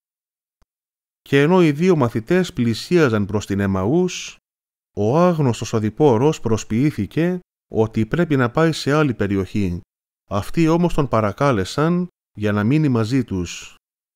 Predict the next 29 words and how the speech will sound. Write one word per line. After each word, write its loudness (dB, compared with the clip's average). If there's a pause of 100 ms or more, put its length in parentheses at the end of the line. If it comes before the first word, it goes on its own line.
(520)
Ο 2
οδηπόρος 0
αυτός -2
ήταν 0
ο -2
Χριστός -2
μας, -6 (320)
αλλά 2
εφανερώθη 0
εν 0
ετέρα 2
μορφή, -2 (300)
λένε 0
οι 0
γραφές. -4 (1600)
Όταν 4
έφτασαν 0
στην -2
Εμαούς, 0 (360)
μπήκαν 2
στο -4
σπίτι -2
και -2
κάθισαν -2
στην -2
τράπεζα 0
για 0
να 0
φάνε. -2